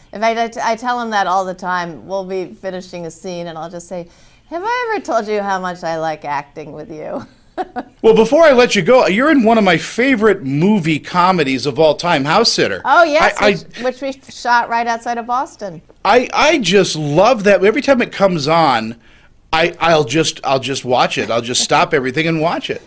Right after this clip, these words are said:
Speaker 1: It's such a silly movie, isn't it?
Speaker 2: It is, but it's, it's, it's, it's got a beautiful moral about just, uh, you know, sometimes the truth isn't the truth.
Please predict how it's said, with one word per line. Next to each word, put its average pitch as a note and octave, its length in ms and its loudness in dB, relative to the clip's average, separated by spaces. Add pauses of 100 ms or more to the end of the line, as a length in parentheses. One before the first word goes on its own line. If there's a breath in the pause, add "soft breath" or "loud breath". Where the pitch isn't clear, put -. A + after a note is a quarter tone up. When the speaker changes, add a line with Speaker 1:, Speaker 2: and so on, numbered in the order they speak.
Speaker 1:
It's - 140 -10
such F#4 180 -8
a F#4 60 -6
silly B3 400 -2
movie, G3+ 360 -8
isn't E3 240 -8
it? A#3 280 -12
Speaker 2:
It G3+ 180 4
is, G#3 260 4
but D#3 300 2
it's, F3+ 200 0
it's, - 280 -2
it's, E3 460 -4
it's - 260 -10
got F4 180 0
a D4 60 2
beautiful D#3 640 -2
moral C3+ 580 0
about B2 440 -2
just, E3 560 -2 (520 soft breath)
uh, C3+ 420 2 (220)
you F#3 160 -4
know, E3 120 -4
sometimes C#4 500 2
the F#3 100 2
truth G#3 320 -2
isn't D3 280 2
the A#2+ 100 -6
truth. - 420 -10